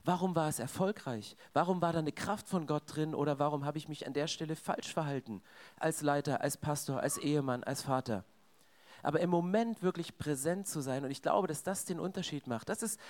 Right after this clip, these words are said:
das ist Prä-, das ist Spiritualität, sich Rituale zu schaffen als eine Möglichkeit der Gottesbegegnung und in dem Moment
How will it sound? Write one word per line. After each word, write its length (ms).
das 160
ist 200
Prä-, 260
das 180
ist 140
Spiritualität, 960
sich 220
Rituale 680
zu 160
schaffen 360
als 180
eine 100
Möglichkeit 680
der 80
Gottesbegegnung 920
und 180
in 340
dem 160
Moment 640